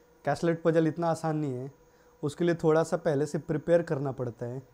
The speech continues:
चलिए, क्वेश्चन नंबर थर्टीन,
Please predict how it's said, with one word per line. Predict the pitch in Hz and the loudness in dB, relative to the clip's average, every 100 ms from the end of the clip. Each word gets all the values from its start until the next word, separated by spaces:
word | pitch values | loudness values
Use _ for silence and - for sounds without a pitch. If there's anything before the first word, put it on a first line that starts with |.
| _ _ _ _ _ _ _ _ _ _ _ _ _ _ - _ _ _ - | _ _ _ _ _ _ _ _ _ _ _ _ _ _ -20 _ _ _ -10
चलिए, | 117 107 - _ _ _ _ _ - | -8 -10 -16 _ _ _ _ _ -4
क्वेश्चन | 165 202 190 | -2 0 0
नंबर | 190 185 | 0 -2
थर्टीन, | 180 151 147 107 | -2 -2 -4 -8